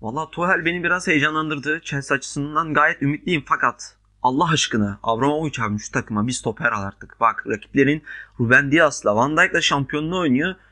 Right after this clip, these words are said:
Sen Rüdiger'le şampiyonluğu oynamaya çalışıyorsun. Olmaz abicim. Olmaz. Şampiyonluğu oynayamazsın böyle. Bir kere savunman sağlam olması lazım. Hücumun zaten iyi.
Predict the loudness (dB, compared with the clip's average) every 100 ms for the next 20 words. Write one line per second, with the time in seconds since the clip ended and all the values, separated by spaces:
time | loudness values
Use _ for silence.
0 | _ -2 0 0 0 0 4 4 4 2
1 | 0 0 0 2 0 0 -2 0 -2 -2
2 | -4 -6 -4 0 0 2 2 2 0 -2
3 | -2 _ _ 2 4 4 0 4 4 2
4 | -6 -18 -8 -6 -4 -2 2 2 4 2
5 | 2 0 0 0 -4 -12 _ _ _ _
6 | 2 4 4 0 2 2 4 4 2 0
7 | -2 -2 -2 -2 -4 -10 _ _ 0 2
8 | 2 4 2 2 2 2 0